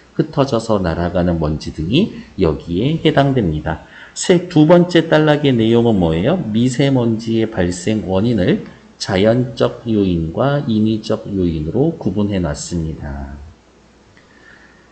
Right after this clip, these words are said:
세 번째 단락, 미세먼-, 초미세먼지를 생성하는 대표적인 물질은, 아,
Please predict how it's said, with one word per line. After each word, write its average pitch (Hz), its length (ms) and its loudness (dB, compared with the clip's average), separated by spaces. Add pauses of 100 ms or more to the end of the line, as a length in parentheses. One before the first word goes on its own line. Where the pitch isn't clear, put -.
(120)
세 - 260 4
번째 151 320 4
단락, 90 540 -2
미세먼-, 175 920 4
초미세먼지를 143 1400 4
생성하는 135 800 0
대표적인 160 720 2
물질은, 101 840 4
아, 80 380 -2